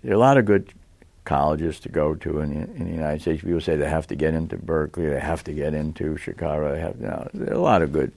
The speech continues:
places to study. Uh, but two ingredients. You should do something you like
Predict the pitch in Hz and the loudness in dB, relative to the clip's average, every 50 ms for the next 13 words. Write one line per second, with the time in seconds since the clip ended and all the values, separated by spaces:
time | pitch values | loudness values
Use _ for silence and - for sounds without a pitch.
0 | _ _ - - 78 76 - - - - - - - - - - - - - - | _ _ -4 -2 -2 -2 -4 -6 -10 -14 -14 -14 -14 -12 -10 -8 -8 -8 -8 -10
1 | - - - - - - - - - - - - - - 85 85 82 - - - | -14 -16 -20 -20 -20 -20 -20 -20 -20 -20 -18 -12 -8 -4 -4 -4 -4 -6 -8 -12
2 | - - - - - - - - 185 175 156 127 98 82 80 73 65 62 62 - | -20 -20 -20 -14 -10 -10 -2 2 4 6 6 6 6 4 4 2 0 -4 -6 -8
3 | - - - - - - - - - - - - - 95 92 82 143 165 196 185 | -10 -12 -18 -20 -20 -20 -20 -20 -20 -20 -14 -8 -4 -4 0 6 8 8 8 8
4 | - - 139 131 123 117 113 104 95 85 80 78 80 76 73 73 73 71 - - | 6 4 4 4 4 4 2 2 4 4 4 4 4 4 4 2 0 0 -4 -8